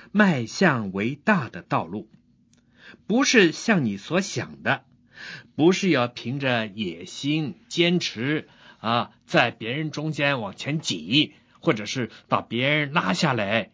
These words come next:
让你能超越他们。伟大的途径呢，乃是成为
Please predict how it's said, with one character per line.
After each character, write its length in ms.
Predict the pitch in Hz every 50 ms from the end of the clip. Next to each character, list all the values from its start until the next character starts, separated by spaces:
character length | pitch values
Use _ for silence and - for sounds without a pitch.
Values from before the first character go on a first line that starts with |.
| _ _
让 240 | - 165 156 135 110
你 100 | 101 98
能 200 | 95 113 135 147
超 400 | - - - - 208 233 277 269
越 140 | 226 127 101
他 160 | - 117 104
们。 180 | 92 90 82 - _ _ _ _ _ _ _ _ _ _ _ _ _ _ _ _ _ _ _ _ -
伟 280 | 120 139 170 208 233 233
大 200 | 240 269 233 196
的 120 | 143 113
途 240 | - - - 117 131
径 220 | 127 - 185 131
呢， 140 | 101 98 - - _ _ _ _ _ _ -
乃 140 | 110 101
是 340 | 95 - - 104 92 87 - _ _ _ _ _ _ _ -
成 320 | - - 98 101 110 120
为 320 | 117 101 90 95 95 92